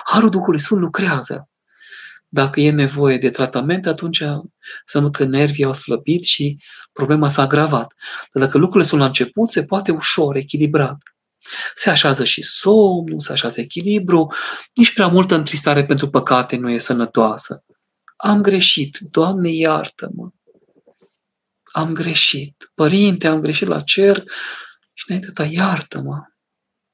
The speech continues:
Asta sunt eu în fața Domnului. Acesta e copilul meu, care mereu îmi spune, Serafim, „Tati, învățăm din greșeli.” Un cuvânt extraordinar. Învățăm din greșeli. Și am întrebat,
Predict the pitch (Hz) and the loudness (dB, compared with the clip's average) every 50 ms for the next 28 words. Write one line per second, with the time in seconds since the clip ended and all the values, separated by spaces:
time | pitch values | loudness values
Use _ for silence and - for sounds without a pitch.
0 | _ _ - - 247 - - 226 - - - 226 - - 214 190 160 151 - 180 | _ _ -10 -4 -2 2 2 2 2 2 -2 -4 0 2 2 2 2 0 -2 -2
1 | 165 - 170 160 160 156 135 131 123 131 139 143 _ _ _ _ _ _ _ _ | -2 -2 -2 -2 -2 -2 -4 -4 -8 -16 -18 -18 _ _ _ _ _ _ _ _
2 | _ _ _ _ _ _ _ _ _ _ _ _ _ _ _ _ _ _ _ _ | _ _ _ _ _ _ _ _ _ _ _ _ _ _ _ _ _ _ _ _
3 | _ _ - - - - 226 - - 208 - - 202 - - 214 208 208 190 190 | _ _ -10 -4 -2 0 0 2 0 0 2 2 0 2 4 2 4 4 2 0
4 | 180 156 139 139 147 143 - _ _ _ _ _ _ _ _ _ _ _ - - | 0 0 -2 -2 -6 -10 -14 _ _ _ _ _ _ _ _ _ _ _ -8 -4
5 | - 151 160 156 175 185 202 196 160 143 - - 143 131 135 147 - 165 170 165 | 0 0 2 2 4 4 4 4 4 2 0 0 -2 0 0 0 0 2 0 0
6 | 165 - - 131 127 131 - - - - - - - - _ - - 120 120 131 | -2 -4 -4 -6 -6 -6 -12 -16 -18 -18 -18 -18 -20 -20 _ -4 0 0 2 0
7 | 147 147 - 202 208 233 - - - _ _ _ _ _ _ - 139 131 135 127 | 0 -2 -2 -2 -2 -2 -2 -6 -20 _ _ _ _ _ _ -6 -4 -2 -2 -2
8 | 113 - - - 170 185 190 180 147 135 135 151 151 147 143 135 135 131 - - | -2 -2 0 0 2 2 2 0 -2 0 0 0 0 0 0 -2 2 2 2 2
9 | - - - - - _ _ _ _ _ _ _ _ _ _ _ _ _ _ - | 2 -2 -10 -18 -20 _ _ _ _ _ _ _ _ _ _ _ _ _ _ -12
10 | 139 - - 139 147 143 143 147 165 160 151 - - - 143 135 139 135 135 131 | -10 -6 -2 2 4 4 4 4 2 2 2 0 2 4 4 4 4 4 2 -2
11 | 123 120 120 131 143 - _ _ - _ _ _ _ _ _ _ _ _ _ _ | -2 -2 -8 -10 -14 -18 _ _ -20 _ _ _ _ _ _ _ _ _ _ _
12 | _ _ _ _ _ _ _ - - - - 135 123 127 127 - - 139 135 127 | _ _ _ _ _ _ _ -20 -18 -8 -4 -2 0 0 0 2 2 2 2 2
13 | 123 123 127 123 - 139 135 - 139 131 131 131 143 135 151 156 151 - - | 0 -2 -2 -2 -2 0 0 2 0 0 0 0 2 2 2 2 0 -2 -8